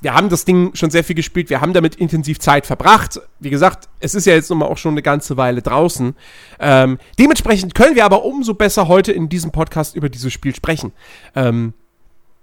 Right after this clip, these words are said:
und, äh, ja, vielleicht wirklich noch mal, gehen wir noch mal ein bisschen ins Detail,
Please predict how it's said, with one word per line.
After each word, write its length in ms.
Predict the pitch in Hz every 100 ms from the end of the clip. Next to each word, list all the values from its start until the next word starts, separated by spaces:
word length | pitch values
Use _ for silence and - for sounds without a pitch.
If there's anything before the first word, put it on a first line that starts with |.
| _ _ _ - -
und, 260 | 180 -
äh, 540 | 190 170 139 131 - -
ja, 240 | 190 135 - - - - - - -
vielleicht 320 | 202 269 277
wirklich 280 | 277 302 -
noch 120 | 208 196
mal, 360 | 202 202 202 - _ _ _ _ -
gehen 160 | 127 233
wir 80 | 262
noch 60 |
mal 80 | 226
ein 60 | 190
bisschen 240 | - 226
ins 240 | 196 -
Detail, 540 | 190 - - 151 143